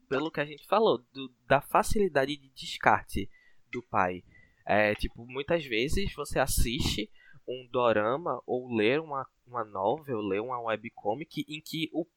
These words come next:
pai e a mãe vivem na mesma casa, mas a mãe aparece, tem diálogo,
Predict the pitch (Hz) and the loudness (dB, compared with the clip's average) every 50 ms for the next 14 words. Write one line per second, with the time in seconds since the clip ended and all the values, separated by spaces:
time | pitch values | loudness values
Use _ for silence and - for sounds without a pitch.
0 | _ - 156 143 175 208 214 220 202 175 143 131 170 180 160 156 170 165 180 175 | _ -2 2 2 2 2 0 -2 -4 -4 -6 -6 -6 -8 -10 -16 -18 -16 -14 -12
1 | 170 165 160 156 151 143 151 147 - - 131 120 123 131 156 175 180 156 143 143 | -10 -10 -10 -12 -12 -10 -10 -8 -2 2 2 2 2 2 0 -2 0 0 0 0
2 | 147 165 170 170 143 127 127 135 160 214 330 - _ _ _ _ _ _ _ _ | 0 -4 -4 -2 -2 -2 0 0 -2 -4 -6 -12 _ _ _ _ _ _ _ _
3 | _ _ _ _ _ _ _ _ _ - 123 - - 143 131 117 113 113 123 - | _ _ _ _ _ _ _ _ _ 4 6 6 8 8 10 10 10 10 8 8
4 | - - 185 - - 147 135 117 127 127 110 104 101 113 135 151 160 160 165 170 | 6 4 4 2 -2 -6 -6 -2 2 4 6 8 8 6 6 2 -2 -4 -6 -12
5 | 180 185 | -12 -14